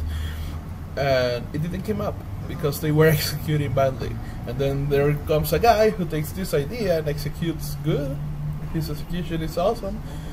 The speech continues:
and pro-, probably it's going to work even less than these other guys because the execution is the right one. And that is what I mean, like, you have to be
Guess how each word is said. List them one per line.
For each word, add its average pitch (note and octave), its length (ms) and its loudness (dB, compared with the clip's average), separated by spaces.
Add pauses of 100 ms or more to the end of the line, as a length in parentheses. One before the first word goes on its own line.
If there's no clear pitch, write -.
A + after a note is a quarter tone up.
(340)
and E3 360 2
pro-, F3 280 0 (360)
probably E3 340 6
it's D#3+ 100 0
going E3 200 2
to F3 80 0
work D#3+ 340 2
even C#3 260 2
less D#3+ 280 4
than D3+ 160 0
these D3+ 180 0
other B2+ 180 0
guys B2+ 360 4
because D3+ 520 0 (400)
the D#3 80 -2
execution D#3 800 -2
is D3 180 -2
the - 60 -2
right D3 400 2
one. - 240 -4 (1400)
And C#3 380 2 (140)
that F#3+ 160 8
is C#4 160 -6
what E3+ 180 2
I E3 60 2
mean, E3+ 340 0
like, D3 220 4 (200)
you D#3+ 100 -2
have D3 420 4
to D#3 60 -2
be C#3 420 -2